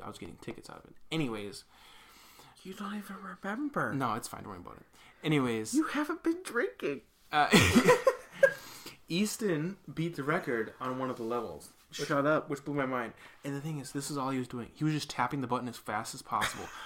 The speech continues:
Speaker 1: But somehow he was dodging everything by the slightest smart margins. I couldn't believe it, because, like, a train was, like, flying by and it almost took him out, but he was just tapping the button as quickly as possible, and he was just zipping.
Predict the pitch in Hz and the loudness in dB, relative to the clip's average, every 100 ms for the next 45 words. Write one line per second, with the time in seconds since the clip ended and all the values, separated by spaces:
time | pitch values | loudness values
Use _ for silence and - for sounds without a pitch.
0 | - 139 - 165 170 175 185 160 151 131 | 2 8 10 10 12 12 10 6 2 2
1 | - 131 127 131 143 139 - - - 165 | 2 4 4 2 0 -4 -6 -16 0 4
2 | 160 160 139 123 110 117 113 - 127 120 | 8 8 8 4 0 0 0 -2 -4 -2
3 | 120 - 120 117 110 113 110 87 85 - | -2 -4 -2 0 0 0 -2 -4 -12 -10
4 | - 151 123 120 110 95 - - - - | -6 -4 -2 -2 -2 -4 -12 -20 -20 -20
5 | - 127 - 143 127 131 127 113 - 127 | -4 -2 4 6 4 2 -4 -4 -2 2
6 | 127 131 120 107 - - 120 123 123 123 | 2 2 0 -4 -6 0 4 4 4 4
7 | 123 110 117 117 - 135 123 117 127 117 | 4 2 0 -2 -4 -4 2 2 2 2
8 | 151 127 - - 127 127 151 131 120 117 | 2 2 -4 0 0 2 0 0 -2 -4
9 | - 131 160 156 117 123 135 139 135 117 | -10 -6 -4 -2 -2 -2 -2 0 0 -2
10 | - 120 127 156 - | -10 -8 0 0 0